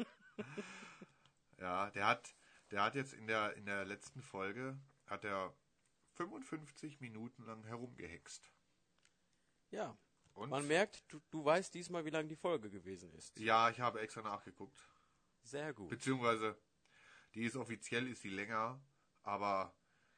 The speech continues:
Speaker 1: ab da, wo der Abspann beginnt, äh, ist für mich halt einfach dann, äh, vorbei. Ah, also
Speaker 2: Richtig.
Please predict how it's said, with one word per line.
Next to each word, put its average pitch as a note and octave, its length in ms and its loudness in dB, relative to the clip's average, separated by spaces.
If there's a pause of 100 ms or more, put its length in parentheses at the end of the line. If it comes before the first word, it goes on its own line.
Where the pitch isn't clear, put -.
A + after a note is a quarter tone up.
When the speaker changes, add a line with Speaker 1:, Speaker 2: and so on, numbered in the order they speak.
(140)
Speaker 1:
ab A#2 240 -6
da, A2+ 240 6
wo A#2+ 100 0
der A2+ 200 2
Abspann A#2 480 -2
beginnt, G#2 560 -10 (160)
äh, F2+ 340 -10
ist G#2+ 140 -10
für - 160 -12
mich F#2+ 200 -10
halt F#2+ 120 -2
einfach F2+ 380 -10
dann, F2 180 -12 (160)
äh, E2 320 -12
vorbei. F2 640 -10 (1400)
Ah, E2+ 260 -10
also E2 260 -10
Speaker 2:
Richtig. - 320 -16